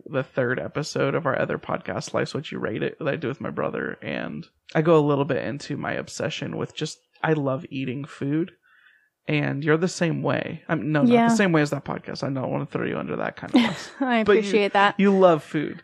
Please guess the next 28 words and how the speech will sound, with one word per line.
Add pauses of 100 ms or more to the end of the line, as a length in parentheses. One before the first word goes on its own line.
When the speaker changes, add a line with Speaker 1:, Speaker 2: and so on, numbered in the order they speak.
Speaker 2:
I
do
love
food. (640)
Speaker 1:
And
so (300)
we, (420)
but,
like,
we
love
all, (420)
we
are
the
most
inclusive
food
lovers.
Speaker 2:
Absolutely.
Speaker 1:
I
love
food
that
is
very,
very,
uh,